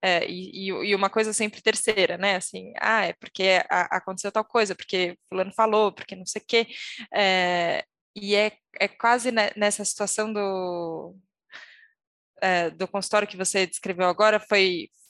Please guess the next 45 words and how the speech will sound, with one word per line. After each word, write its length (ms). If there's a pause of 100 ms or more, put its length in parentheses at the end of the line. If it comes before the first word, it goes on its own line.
(140)
foi 120
a 40
sensação 460
que 80
eu 20
fiquei 180
sentindo 460 (140)
essa 240
semana. 480
Então, 420
isso, 260
assim, 260
ah, 760
um 760 (120)
procedimento 640
médico 360
que 80
tem 140
que 80
acontecer. 500
De 120
repente, 260
você 60
começa 260
a 60
reagir 480
de 40
um 60
jeito 240
que 80
não 140
é 80
proporcional 760
ao 140
procedimento 600
que 80
tem 120
que 80
ser 120
feito, 360
por 120
exemplo, 320
ou 80
à 20
cirurgia. 580